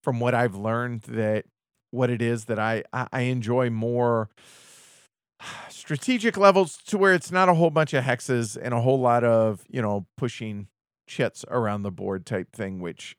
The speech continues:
I'll be honest, a lot of these games are not the ones that I have found that I really enjoy.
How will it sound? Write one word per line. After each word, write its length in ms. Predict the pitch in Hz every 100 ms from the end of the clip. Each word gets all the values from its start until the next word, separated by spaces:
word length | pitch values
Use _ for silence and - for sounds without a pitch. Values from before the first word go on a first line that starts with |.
| -
I'll 80 | 110
be 140 | 147
honest, 340 | 190 262 113
a 60 | -
lot 240 | 95 104
of 100 | 135
these 220 | 143 139 127
games 380 | 127 131 127 110
are 180 | - 110
not 380 | 113 147 113 -
the 180 | 101 107
ones 320 | 110 117 101
that 160 | 117
I 200 | 98 104 107 - _
have 100 | 131
found 320 | 113 104 101 104
that 120 | 98
I 40 |
really 380 | 101 95 92 92
enjoy. 520 | 101 104 147 127 82